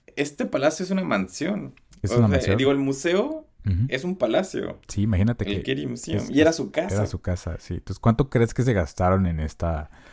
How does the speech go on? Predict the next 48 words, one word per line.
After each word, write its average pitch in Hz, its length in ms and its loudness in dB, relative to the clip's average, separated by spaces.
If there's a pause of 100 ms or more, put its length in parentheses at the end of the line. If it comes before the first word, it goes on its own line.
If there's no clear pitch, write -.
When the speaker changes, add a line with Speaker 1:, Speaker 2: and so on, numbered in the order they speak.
(280)
Speaker 2:
en 80 80 -2
esta 80 240 0
boda 76 540 -4 (120)
<laughs> - 560 4
sencilla? - 720 -6
Speaker 1:
No, - 80 -16 (180)
pues, 104 100 -10 (800)
Speaker 2:
Eh, - 40 -8
Speaker 1:
¿cómo 120 220 2
cuánto 147 240 2
sale? 120 280 0
¿Cuánto 143 240 0
sale 143 280 6
rentar 110 420 4
el 104 100 2
Speaker 2:
te 107 100 6
Speaker 1:
City 90 100 4
Hall - 40 2 (120)
Speaker 2:
sale, 117 100 10
Speaker 1:
de 120 60 8
San 127 80 4
Speaker 2:
mira, 107 180 8
la 101 180 6
Speaker 1:
Francisco 104 120 4
Speaker 2:
rent-, 131 180 4
Speaker 1:
para - 140 -6
Speaker 2:
la 104 80 4
Speaker 1:
boda? - 60 -6
Speaker 2:
pura 143 200 6
renta 107 340 4
del 127 160 2
edificio 87 480 0
les 104 160 -2
costó - 220 -8
cincuenta 85 460 -2
mil 82 240 -2
dólares. 95 580 -2 (600)
Y, 82 600 -2
Speaker 1:
Ujú. - 40 -18 (120)
Speaker 2:
y 95 160 -2
aparte, 90 360 2
pues, 101 160 -2
no 87 100 2
nada 90 180 4
más 85 120 2
la 76 120 0
renta, 87 340 -2
¿no? - 200 -6